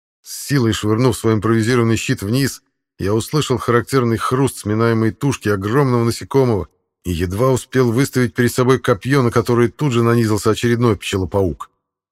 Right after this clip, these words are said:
Чтобы отбить атаку четвертого прыгуна, мне пришлось отступить на несколько шагов назад — укрывшись за лежанкой Марине. Пока отступал, бросил взгляд на левую ногу.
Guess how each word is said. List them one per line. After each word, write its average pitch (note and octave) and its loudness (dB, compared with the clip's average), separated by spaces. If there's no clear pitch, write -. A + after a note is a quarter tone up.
Чтобы F#2+ -2
отбить A2 2
атаку A#2 2
четвертого A#2 0
прыгуна, G2 0
мне G#2 0
пришлось A2+ -2
отступить A2 -4
на G#2 0
несколько G#2 -2
шагов G#2+ 0
назад — G#2+ 2
укрывшись A2 -2
за G2+ 0
лежанкой A2 2
Марине. G#2+ 2
Пока G#2+ 0
отступал, A#2 2
бросил A#2 2
взгляд G#2+ 2
на G#2+ 2
левую A#2 4
ногу. G#2+ 2